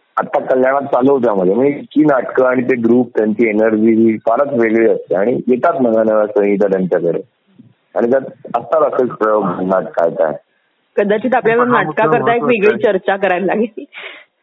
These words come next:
Speaker 3: हो, हो. नाही, नाही. मला हा मुद्दा
Speaker 1: मला
Speaker 3: महत्त्वाचा असा वाटतो कारण, अ, थोडंसं हे करतो, डिस्कस करतो की, अ, इतिहासात अनेक समांतर गोष्टी आहेत की, अ, पारंपरिक, अ, संगीत नाटकं, ते आता नवीन होणारे प्रयोग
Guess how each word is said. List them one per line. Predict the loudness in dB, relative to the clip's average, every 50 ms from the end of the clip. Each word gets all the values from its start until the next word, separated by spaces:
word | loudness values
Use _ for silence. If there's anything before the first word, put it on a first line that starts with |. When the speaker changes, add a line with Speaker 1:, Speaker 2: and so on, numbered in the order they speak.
| _ -20
Speaker 3:
हो, | -18 -6 -2 -2 -2
हो. | -2 -2 -6 -8 -6
नाही, | -4 -4 -4
नाही. | -2 -2 -2 -2 -2
मला | 0 -2
हा | -2
मुद्दा | -2 -4 -2 -2
Speaker 1:
मला | 0 2 2 0 0 -2
Speaker 3:
महत्त्वाचा | -4 -6 -6 -6 -4 -4
असा | -4 -4 -4 -4
वाटतो | -4 -4 -6 -4 -6 -6
कारण, | -6 -4 -4 -4 -2 -2 -4 -4
अ, | -4 -4 -4 -4 -6 -6 -10 -14 -18 -20 -20 -20 -14 _
थोडंसं | -10 -10 -10 -10 -10 -10 -10 -10
हे | -12 -14 -18
करतो, | _ -20 -20 -16 -16
डिस्कस | -16 -12 -12 -14 -10 -10
करतो | -10 -10 -10 -14 -20 _ -20 -20 -20 -20 -20 _ _ _ -20 -20
की, | -20 -16 -16 -14 -14 -14 -10 -6
अ, | -4 -2 -2 -2 -4 -8 -16 -20 _ -16 -16
इतिहासात | -16 -10 -6 -4 -4 -4 -4 -6
अनेक | -6 -6 -8 -8 _ _ -18 -8 -8
समांतर | -6 -4 -4 -6 -6 -6 -6
गोष्टी | -8 -6 -10 -14 -16 -14 -12 -10 -10
आहेत | -10 -10 -12 -16 -16 _ _
की, | -20 -20 _ _ _ _ _ _ _ -12 -10
अ, | -8 -8 -8 -8 -12 -16 -20 _ _ -20 -20 _ _ _ _ _
पारंपरिक, | -6 -6 -6 -6 -6 -6 -6 -6 -6 -6 -10 -14 _ _ _ -16 -12
अ, | -10 -10 -10 -8 -10 -10 -10 -12 -18 _ _
संगीत | -12 -12 -10 -12 -14 -10
नाटकं, | -10 -10 -10 -10 -14 -14 -12 -12
ते | -12 -12 -12
आता | -14 -14 -14 -16 _ -10 -10 -8
नवीन | -8 -12 -12 -12 -12 -12
होणारे | -12 -12 -12 -12 -12 -12 -12 -12 -14 -16 _
प्रयोग | -14 -14 -12 -10 -12